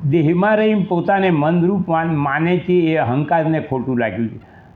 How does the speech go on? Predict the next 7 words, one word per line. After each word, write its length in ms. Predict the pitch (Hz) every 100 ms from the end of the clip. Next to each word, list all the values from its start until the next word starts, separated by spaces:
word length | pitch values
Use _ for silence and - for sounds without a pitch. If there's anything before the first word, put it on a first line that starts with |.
| - 131
અહંકારને 580 | 147 175 180 170 165
ખોટું 460 | 160 139 143 151 143
લાગે 260 | 139 131 143
ને 100 | 135
ખરું 320 | 117 117 120
લાગે 280 | 113 113 117
છે. 180 | 110